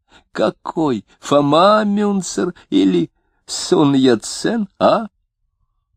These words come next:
Самгин понимал, что он и Лютов смотрят друг на друга, как бойцовые петухи. «Плохой ты актер», — сказал он и, подойдя к окну, открыл форточку.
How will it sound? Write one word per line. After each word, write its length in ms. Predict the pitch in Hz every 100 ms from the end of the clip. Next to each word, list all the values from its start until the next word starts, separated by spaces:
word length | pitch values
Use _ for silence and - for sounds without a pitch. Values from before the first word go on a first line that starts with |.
| _ _ _ _ _
Самгин 540 | - - 87 85 104
понимал, 480 | 104 135 123 95 95
что 460 | - - 90 90 101
он 200 | 127 113
и 100 | 85
Лютов 420 | 82 98 - 107
смотрят 540 | - - 92 - 110 90
друг 200 | 98 117
на 120 | 92
друга, 260 | 90 113
как 200 | 101 101
бойцовые 580 | 92 85 - 104 107 95
петухи. 440 | - - - - - _ _ _ _ _ _ _ _ _ _ -
«Плохой 480 | 110 117 - 139
ты 160 | 117 95
актер», — 560 | 85 - - 80 78 - _ _ _ _ _ _
сказал 520 | - - 107 85 95 98
он 140 | 90
и, 140 | -
подойдя 420 | 95 85 85 98 101
к 80 |
окну, 240 | 85 - 87
открыл 320 | 85 - 85
форточку. 640 | - 82 82 - - -